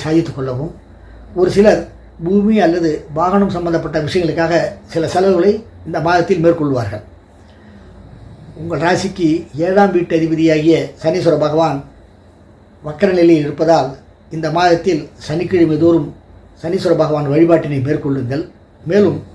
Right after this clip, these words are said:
உங்கள் ராசிக்கு மூன்றாம் வீட்டு அதிபதியாகிய புதன் பகவான் உங்கள் ராசிக்கு இரண்டாம் பாவத்தில் வந்து இருப்பதால், இந்த மாதத்தில் புதன்கிழமை தோறும் நவகிரக புத வழிபாட்டை மேற்கொள்வதன் மூலம் மிகுந்த நன்மைகளை நீங்கள் பெறலாம்.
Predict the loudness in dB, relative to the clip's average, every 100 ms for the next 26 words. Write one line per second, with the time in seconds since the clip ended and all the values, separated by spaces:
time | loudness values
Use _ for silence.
0 | -20 -20 -20 -16 -6 -4 2 2 2 -4
1 | -6 -6 -8 -20 -20 -20 -8 -4 2 4
2 | 4 2 -2 -2 -2 0 0 0 0 0
3 | 0 0 0 0 -2 -6 -12 -20 _ -10
4 | -6 -2 -2 -2 0 0 2 0 2 0
5 | 0 -2 -4 -2 0 0 0 -6 -8 -2
6 | 0 0 -2 -14 -20 -20 -20 _ _ -20
7 | _ -12 -6 0 2 2 2 0 0 0
8 | 2 2 2 2 0 0 0 -6 -16 -20
9 | -20 -8 -4 0 2 4 2 2 4 6
10 | 4 0 -2 0 -2 0 0 2 0 -2
11 | -4 -6 -16 -8 -4 -2 -2 -2 -2 0
12 | 0 0 0 -2 -2 -4 -4 -6